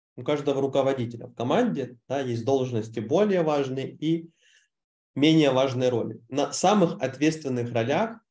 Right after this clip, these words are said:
обязательно должны быть A-плееры. Когда-то у меня этот, э, курс, это занятие слушал один владелец бизнеса, он говорит: «Я понял».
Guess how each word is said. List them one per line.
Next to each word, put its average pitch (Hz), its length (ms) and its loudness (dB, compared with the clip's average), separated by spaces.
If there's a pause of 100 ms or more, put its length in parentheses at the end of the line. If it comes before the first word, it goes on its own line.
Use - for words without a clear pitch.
(160)
обязательно 139 640 2
должны 127 380 0
быть 123 260 -4
A-плееры. 120 600 -4 (260)
Когда-то 156 380 2
у 135 40 0
меня 131 200 0
этот, 117 400 0
э, 110 500 -4 (200)
курс, 233 380 0
это 123 200 -6
занятие 139 460 0
слушал 135 500 -2
один 123 360 -2
владелец 117 500 -2
бизнеса, 180 400 -4
он 131 80 -6
говорит: 120 260 -4
«Я 123 160 -2
понял». 120 480 -4